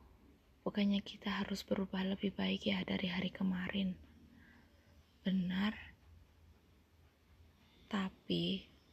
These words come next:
saat kita gagal, nyatanya sebenarnya kita pun nggak tahu kegagalan itu merupakan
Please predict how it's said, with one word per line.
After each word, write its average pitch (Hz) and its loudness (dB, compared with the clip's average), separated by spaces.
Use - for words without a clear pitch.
saat - -6
kita - -2
gagal, 185 0
nyatanya 202 2
sebenarnya 208 2
kita - -4
pun 226 6
nggak - 0
tahu 202 0
kegagalan 190 0
itu 214 -2
merupakan 202 2